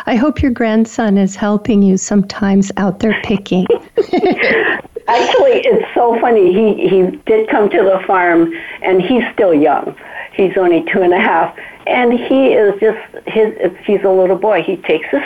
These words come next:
Speaker 2: stick, and he starts whacking things. And he's whacking
Speaker 1: <laughs>
Speaker 2: coffee berry. I'm saying, "Hello, we have to pick that."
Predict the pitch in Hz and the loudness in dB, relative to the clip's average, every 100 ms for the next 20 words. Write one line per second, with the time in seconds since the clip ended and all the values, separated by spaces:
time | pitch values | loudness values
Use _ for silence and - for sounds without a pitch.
0 | - 202 196 - 214 226 226 226 226 226 | -2 -2 -2 0 0 0 -2 -2 0 -2
1 | 254 285 233 196 165 139 - - - - | -2 -2 -4 -2 -2 -4 -6 -14 -20 -20
2 | _ _ - 262 269 - 247 247 269 285 | _ _ -4 0 0 0 -2 0 -2 0
3 | 294 285 254 180 185 226 247 247 269 269 | 0 -2 -2 0 0 0 -2 0 0 2
4 | 285 302 320 320 302 277 269 - - 233 | 2 2 2 2 2 0 -2 -4 -4 -6
5 | - 294 294 233 170 - | -2 -4 -2 -2 0 -4